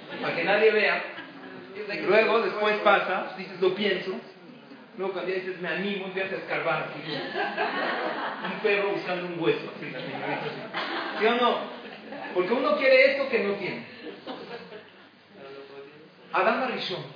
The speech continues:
antes del pecado, ¿cómo comía? Vamos a analizar cómo comía. Como él no tenía Yetzer Hara más que comer de ese fruto,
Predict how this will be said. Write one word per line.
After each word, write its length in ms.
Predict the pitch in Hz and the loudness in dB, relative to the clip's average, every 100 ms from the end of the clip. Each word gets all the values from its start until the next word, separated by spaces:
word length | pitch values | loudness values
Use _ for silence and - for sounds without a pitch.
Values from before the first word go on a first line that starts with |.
| - - - | -20 -20 -2
antes 380 | 202 247 254 233 | 2 2 2 -4
del 100 | 196 | -4
pecado, 400 | - 170 190 190 185 | -4 -4 -4 -4 -2
¿cómo 220 | 208 202 | 0 0
comía? 360 | 185 175 151 131 | 0 -2 -4 -2
Vamos 240 | 196 208 | -2 -2
a 40 | 185 | -4
analizar 480 | 170 165 156 185 | -6 -8 -4 -4
cómo 180 | 185 165 | -4 -8
comía. 240 | 165 143 123 - - - - - - - - - - - - - - - | -10 -16 -18 -20 -20 -20 -20 -20 -20 -20 -20 -20 -20 -20 -20 -20 -20 -14
Como 200 | - 240 | -6 -2
él 80 | 214 | 0
no 80 | 240 | 0
tenía 260 | 202 185 | 0 -2
Yetzer 300 | 175 170 180 | 0 0 0
Hara 160 | 147 160 | 0 2
más 160 | 165 165 | -2 -4
que 100 | 165 | -4
comer 300 | 156 156 156 | -4 -2 -4
de 60 | |
ese 120 | 151 | -6
fruto, 380 | 147 156 135 131 | -8 -8 -10 -12